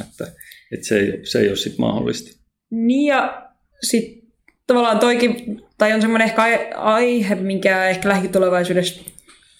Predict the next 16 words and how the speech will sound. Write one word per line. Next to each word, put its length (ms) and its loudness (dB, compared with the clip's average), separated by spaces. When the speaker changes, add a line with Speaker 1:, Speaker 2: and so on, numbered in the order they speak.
Speaker 2:
toivoisi 260 2
muuttuvan, 360 2
tai 220 2
että 180 -2
metsäomistajille 760 2
voi 160 2
tulla 520 0
yllättäviäkin 760 2
uusia 320 2
rahavirtoja 560 2
esimerkiksi 540 0
just 160 -2
jonkun 300 0
niinku 160 -2
hiilikaupan 540 2
myötä, 320 2